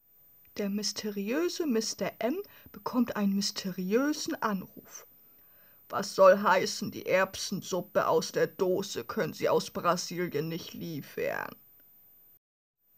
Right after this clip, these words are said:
Ist das denn überhaupt alles legal?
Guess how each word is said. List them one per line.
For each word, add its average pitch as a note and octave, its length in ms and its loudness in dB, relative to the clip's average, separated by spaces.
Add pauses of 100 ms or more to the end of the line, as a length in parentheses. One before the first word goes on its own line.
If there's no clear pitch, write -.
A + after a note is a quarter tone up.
(200)
Ist - 280 -8
das C#4+ 200 -4
denn B3 160 -2
überhaupt G3+ 640 -4
alles F3+ 420 -4
legal? E3 640 -6